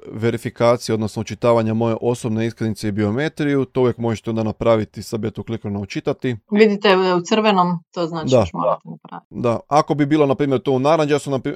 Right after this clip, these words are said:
Speaker 1: sada da ja učitam svoju osobnu iskaznicu, kada je predao taj zahtjev, to bi mi bilo u naranđasom, to znači da je to poslano k nama i onda mi to vam-, vama zapravo potvrdimo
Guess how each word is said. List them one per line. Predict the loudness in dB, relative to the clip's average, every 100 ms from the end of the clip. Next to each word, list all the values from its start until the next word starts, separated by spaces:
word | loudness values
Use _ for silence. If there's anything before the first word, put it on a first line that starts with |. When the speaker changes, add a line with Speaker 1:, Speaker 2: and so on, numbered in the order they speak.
| -8
Speaker 1:
sada | -2 0 4
da | 6
ja | 6
učitam | 4 0 0 0 0 -2 _ _ -12
svoju | -2 2 2
osobnu | 0 -2 -2
iskaznicu, | -2 -2 -2 -2 -2 0 2 0 -4
kada | -4 -2
je | 0
predao | 2 0
taj | 0 0
zahtjev, | 2 2 2 -2 -2
to | -2 -2
bi | -2
mi | -2
bilo | 0 0
u |
naranđasom, | 0 0 2 -2 -2 -6
to | -2
znači | -2 -4 -2
da | 0
je | 2 -2 -8 _ _ _ _
to | -6
poslano | -2 -2 -2 -4
k | -4 0
nama | 2 4 4 2 -2 _ _
i | -2 0
onda | 2
mi | 0
to | 0
vam-, | 2 0 -2
vama | -2 0 0 -2 -6 -16 -6
zapravo | -4 0 0 0
potvrdimo | -4 -2 -2 0 -2 -4